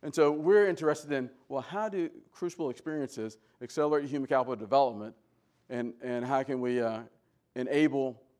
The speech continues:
leaders to better understand where to employ and deploy, employ and deploy their human capital in a way that's more effective? That's what we care about.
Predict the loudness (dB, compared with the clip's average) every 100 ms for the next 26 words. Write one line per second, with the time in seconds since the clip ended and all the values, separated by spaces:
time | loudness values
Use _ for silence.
0 | _ -4 -2 0 0 -4 -8 -10 -8 2
1 | 2 2 -2 -4 -2 2 2 2 0 -10
2 | 0 2 2 0 -2 -10 _ _ _ _
3 | _ _ _ -12 -10 -10 -4 0 2 0
4 | -4 -12 -18 _ _ _ -14 -10 -6 -2
5 | -2 -4 -6 -6 -4 -6 -6 -6 -6 -10
6 | _ _ _ -6 -2 -4 2 2 2 0
7 | -4 -4 -2 0 2 0 -4 -10 -6 -6
8 | -6 -4 -6 -6 -16 -20 _ _ _ _
9 | _ 4 4 2 -4 -4 -6 -6 -14